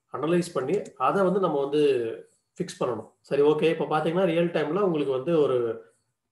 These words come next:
thousands of session run ஆயிட்டு இருக்கு. அதுல எப்படி நீங்க வந்து long running session identify பண்ணுவீங்க?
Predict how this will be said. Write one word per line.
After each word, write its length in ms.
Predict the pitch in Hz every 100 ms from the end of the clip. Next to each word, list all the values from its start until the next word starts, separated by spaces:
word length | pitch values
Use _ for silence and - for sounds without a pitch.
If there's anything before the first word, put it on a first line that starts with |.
| 156
thousands 360 | 202 220 202
of 180 | 196 180
session 240 | 156 -
run 180 | 160 143
ஆயிட்டு 240 | 165 160 143
இருக்கு. 280 | 123 131
அதுல 260 | 131 135 170
எப்படி 200 | 185 220
நீங்க 260 | 208 180 160
வந்து 360 | 156 170 156
long 260 | 131 139 156
running 280 | 147 139 -
session 200 | 127 143
identify 340 | 127 127 135 127
பண்ணுவீங்க? 380 | 123 120 127